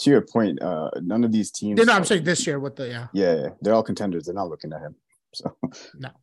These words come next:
Speaker 2: And, you know, at the end of the day, like, as much as we wanna criticize Tibbs, there were certain points in that first round where I did think he pressed the right buttons, where he sat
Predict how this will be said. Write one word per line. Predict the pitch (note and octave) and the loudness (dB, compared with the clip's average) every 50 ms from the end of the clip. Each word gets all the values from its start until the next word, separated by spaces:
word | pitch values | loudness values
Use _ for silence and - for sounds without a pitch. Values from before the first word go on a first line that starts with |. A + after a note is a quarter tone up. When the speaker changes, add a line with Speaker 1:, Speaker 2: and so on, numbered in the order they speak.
| _ _ _ _ _ _ _ _ _ _ _ _ _ _ _ _ _ _ _ _ _ _ _ _ _ _ _ - - - _ _ - | _ _ _ _ _ _ _ _ _ _ _ _ _ _ _ _ _ _ _ _ _ _ _ _ _ _ _ -20 -20 -20 _ _ 2
Speaker 2:
And, | F#3 F#3 F3+ E3+ D#3+ - - - | 4 4 4 4 2 -4 -8 -8
you | D#3+ F3+ | -2 0
know, | F3 F#3 F#3 F3+ F3+ F3 - - - | 4 6 6 8 6 6 4 0 -4
at | - F3+ - | -2 -2 0
the | G3+ F#3+ | 2 2
end | G#3 A3+ A3 | 2 2 2
of | G3+ | 2
the | F#3+ D#3+ | 0 0
day, | C3 F3 F3 F3 E3+ D#3+ | 2 4 4 4 4 2
like, | D3+ D3 C#3+ C#3 C3 - - _ _ _ _ _ _ _ _ _ _ _ _ - | 0 0 -2 -2 -4 -8 -14 _ _ _ _ _ _ _ _ _ _ _ _ 0
as | G3 F#3 D#3+ | 0 0 2
much | F#3+ A3 A#3 A#3 B3+ | 2 2 2 2 0
as | A3+ F#3+ | -2 0
we | F#3+ G#3+ | 0 0
wanna | G3+ G3+ F#3 E3 | 0 0 0 -2
criticize | - - G3+ F#3+ G3 F#3+ - G3 F3+ F3 F3 | -2 0 0 0 0 2 0 0 0 0 -2
Tibbs, | - - F#3 F#3+ F#3 D#3 D3 | -4 -4 -2 -2 -2 -4 -6
there | B2+ D3 F3 G3 | -6 -2 0 0
were | A3 B3+ C#4 B3 | 2 2 0 0
certain | - - A#3+ A3+ A3+ A3 G3 | 0 0 0 0 2 0 -2
points | - - G3+ A3 A3 F#3+ - | -4 -8 -8 -8 -8 -8 -6
in | F3 E3+ | -2 0
that | F3 E3+ E3 | 0 0 0
first | - F#3+ G3 F#3+ F#3+ - | 0 0 0 0 0 -2
round | F3+ F3+ G3 F#3+ F3 | -2 0 0 0 0
where | E3+ D#3 | 0 0
I | D3 D#3+ E3 | 0 0 -2
did | C#3+ A#2+ F3 F3+ F3+ F3+ | -2 0 0 0 0 2
think | - F#3 E3+ C#3+ | 0 -4 -4 -4
he | - F3+ | -4 -8
pressed | - - E3 E3+ - | -4 -2 -2 -2 -2
the | - D3+ | -2 -2
right | C#3+ D#3 D#3 C#3 | -2 0 0 2
buttons, | C3+ G#3+ F#3 F3 D#3+ D3 B2+ - - - _ _ | 2 2 2 2 0 -2 -6 -8 -14 -20 _ _
where | - E3+ E3 D#3+ D#3+ D#3 | -4 0 2 2 2 2
he | C3 - G3 F#3+ | 0 0 0 0
sat | - - - - G3 G3+ G#3 G3 - | 0 2 0 2 4 4 4 4 2